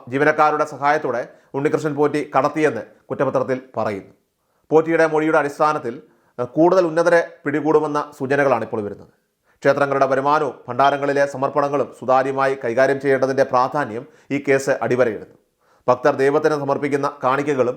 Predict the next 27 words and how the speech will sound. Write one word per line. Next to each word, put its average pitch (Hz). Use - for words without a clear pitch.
സ്വർണവും 127
കൃത്യമായ 139
പരിശോധനയ്ക്ക് 131
വിധേയമാവുകയും 123
അത് 151
ഉദ്യോഗസ്ഥരുടെ 165
വ്യക്തമായ, 156
വ്യക്തിപരമായിട്ടുള്ള 160
ആവശ്യങ്ങൾക്കായി, 139
ഏഹ്, 120
ഉപയോഗിക്കപ്പെടുന്നില്ലെന്ന് 143
ഉറപ്പുവരുത്തേണ്ടതും 127
അത്യന്താപേക്ഷിതമാണ്. 117
ശബരിമലയെ 151
സംരക്ഷിക്കേണ്ടവർ 147
തന്നെ 123
അതിൽ 139
കൃത്രിമം 143
കാണിച്ചു 135
എന്ന 135
ഗുരുതരമായ 143
ആരോപണം 120
അത് 139
അയ്യപ്പ 147
ഭക്തരുടെ 139
വിശ്വാസത്തിന്മേൽ 139
വലിയ 147